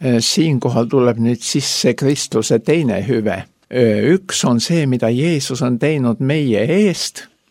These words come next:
äh, ütleme, et teine on see, et kui me seda usume, siis me võtame selle vastu ja vaat kui me selle vastu võtame, siis juhtub veel midagi, mis ei sõltu üldse meist inimestest, vaid mis antakse meile kingitusena.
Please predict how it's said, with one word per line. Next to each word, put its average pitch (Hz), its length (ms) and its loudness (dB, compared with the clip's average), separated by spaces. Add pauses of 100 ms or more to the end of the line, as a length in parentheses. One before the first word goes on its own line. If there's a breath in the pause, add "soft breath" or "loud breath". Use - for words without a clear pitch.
(180)
äh, 117 300 0 (240)
ütleme, 127 320 0
et 117 160 -4
teine 156 400 2
on 113 160 0
see, 160 220 0
et 131 100 -10
kui 123 160 0
me 113 160 0
seda 117 240 -2
usume, 123 480 -2
siis 135 240 -4
me 123 80 -2
võtame 113 400 -2
selle 110 320 -2
vastu 160 380 -4 (100)
ja 135 80 2
vaat 117 240 -2
kui 160 180 -2
me 123 140 -2
selle 107 320 -2
vastu 160 320 -4
võtame, 110 480 -4
siis 131 240 -4
juhtub 113 400 -4
veel 147 320 0
midagi, 101 480 -4
mis 117 240 -4
ei - 80 -4
sõltu 131 400 -4
üldse 135 320 -4
meist 123 320 -4
inimestest, 117 640 -4
vaid 113 160 0
mis 131 240 -4
antakse 143 420 -6
meile 113 300 0
kingitusena. 117 800 0